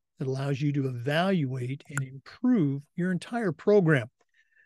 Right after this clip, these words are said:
If you're not using a survey to take the pulse of your parents and your student athletes, you're really missing out.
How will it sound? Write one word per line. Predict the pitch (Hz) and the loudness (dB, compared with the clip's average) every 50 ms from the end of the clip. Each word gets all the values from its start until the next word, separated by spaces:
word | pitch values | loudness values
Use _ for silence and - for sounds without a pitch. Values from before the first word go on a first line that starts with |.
| _ _ _ | _ _ _
If | - | 0
you're | - 254 | 2 4
not | 320 339 320 269 | 6 6 4 4
using | 226 240 226 185 190 | 4 2 2 2 0
a | 139 | 0
survey | - - - 196 196 214 196 214 214 214 226 233 - | -2 -2 0 0 2 2 4 2 2 2 0 -4 -6
to | - - 151 131 | -6 -4 -4 -2
take | - - 170 170 - - | 0 0 0 0 0 -4
the | - 131 | -10 -12
pulse | - - - - 160 165 185 202 190 - - - - | -10 -4 2 4 6 6 6 4 2 -2 -8 -8 -8
of | 151 131 131 | -6 -4 -4
your | 135 131 | -4 -6
parents | - - - 160 160 165 180 185 196 202 196 - - | -8 -6 -4 0 0 2 2 2 2 0 -2 -4 -4
and | 180 147 143 | -4 -4 -4
your | 135 | -4
student | - - - 190 165 151 | -4 -4 -2 -2 0 0
athletes, | 151 175 185 175 - 143 131 135 - - _ _ _ _ _ _ _ _ | 0 0 -2 -2 -2 -2 -4 -4 -6 -10 _ _ _ _ _ _ _ _
you're | - 175 165 | -2 0 0
really | 170 196 226 262 233 185 151 | 2 2 2 2 4 4 4
missing | 143 139 143 139 - - 143 120 | 2 2 0 0 -2 -4 -4 -2
out. | 139 139 135 131 | -2 -2 -2 -4